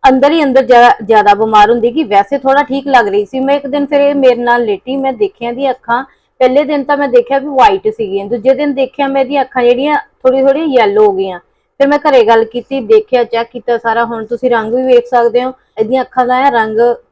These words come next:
ਪੀਲਾ ਹੋ ਗਿਆ। ਫਿਰ ਅਸੀਂ ਇਹਦਾ ਚੈੱਕਅਪ ਕਰਵਾਉਣ ਗਏ, ਵੀ ਅਸੀਂ ਪਹਿਲਾਂ ਦੇਖਦੇ ਹਾਂ ਚੈੱਕ ਕਰਾ ਕੇ, ਕਿਸੇ ਡਾਕਟਰ ਕੋਲ ਨਹੀਂ ਗਏ, ਅਸੀਂ ਵੀ ਆਪਣੇ ਬਿਹਾਫ ਤੇ ਜਿਹੜੀ ਰਿਪੋਰਟ ਕਰਾ ਕੇ ਦੇਖਦੇ ਹਾਂ। ਤੇ ਤੁਸੀਂ ਰਿਪੋਰਟ ਦੇਖ ਸਕਦੇ ਹੋ, ਇਹਦੀ ਰਿਪੋਰਟ ਦੇਖੋ,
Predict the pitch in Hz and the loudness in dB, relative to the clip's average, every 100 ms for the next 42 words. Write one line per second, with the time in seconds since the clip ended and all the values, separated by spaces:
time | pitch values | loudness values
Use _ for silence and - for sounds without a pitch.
0 | - 233 226 220 208 165 170 - _ _ | -8 -2 0 0 0 -4 -8 -12 _ _
1 | _ _ _ _ 294 285 285 330 311 311 | _ _ _ _ 2 2 2 0 0 0
2 | 320 302 262 277 262 277 262 240 214 220 | 2 2 2 2 2 2 4 2 2 0
3 | 226 254 247 269 254 269 247 214 233 233 | 2 2 2 0 2 2 4 4 4 2
4 | 247 240 233 - 220 214 254 247 269 240 | 2 0 -4 0 2 2 0 -2 0 0
5 | 214 - 240 262 262 226 240 269 254 233 | 0 -2 -2 0 0 0 0 -2 -6 -6
6 | 247 240 - 208 220 214 226 220 202 202 | -4 -2 -2 -4 -6 -4 -4 -4 -6 -4
7 | 226 220 208 190 196 190 196 180 175 185 | -4 -6 -8 -6 -4 -6 -6 -6 -6 -6
8 | 220 208 208 202 202 196 190 180 190 180 | -6 -8 -10 -8 -8 -6 -8 -6 -8 -6
9 | - 190 190 214 220 214 185 175 185 - | -4 -4 -2 -2 -2 -2 -6 -10 -12 -8
10 | 220 | -8